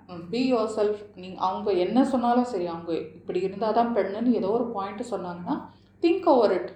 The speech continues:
அவங்க சொல்றது உண்மையான்றது உங்களோட, let your intelligence speak. அப்படி பாத்தீங்கன்னா அவங்க சொல்ற பாதி இல்ல, அவங்க சொல்றது முக்காவாசிக்கும் மேல அவங்க சொல்றது எல்லாமே புரடா தான். அதுக்கு என்ன பெரிய இம்பார்ட்டன்ஸ் கொடுத்துக்கிட்டு? Till we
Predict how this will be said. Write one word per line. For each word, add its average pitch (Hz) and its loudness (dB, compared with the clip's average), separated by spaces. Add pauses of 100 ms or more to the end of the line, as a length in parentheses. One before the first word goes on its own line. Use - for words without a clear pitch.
அவங்க - -14
சொல்றது 247 2
உண்மையான்றது 247 2
உங்களோட, 233 2 (340)
let 233 -2
your 285 0
intelligence 226 2 (160)
speak. 180 -12 (160)
அப்படி 202 -2
பாத்தீங்கன்னா 233 0
அவங்க 233 0
சொல்ற 202 0
பாதி 185 0
இல்ல, 214 0
அவங்க 180 -2
சொல்றது 180 -4
முக்காவாசிக்கும் 185 -4
மேல 202 -2
அவங்க 185 -4
சொல்றது 175 -6
எல்லாமே 175 -2
புரடா 170 -8
தான். 185 -12 (160)
அதுக்கு 160 -6
என்ன 196 -4
பெரிய 202 2
இம்பார்ட்டன்ஸ் 196 -4
கொடுத்துக்கிட்டு? 175 -8 (320)
Till 233 0
we 208 0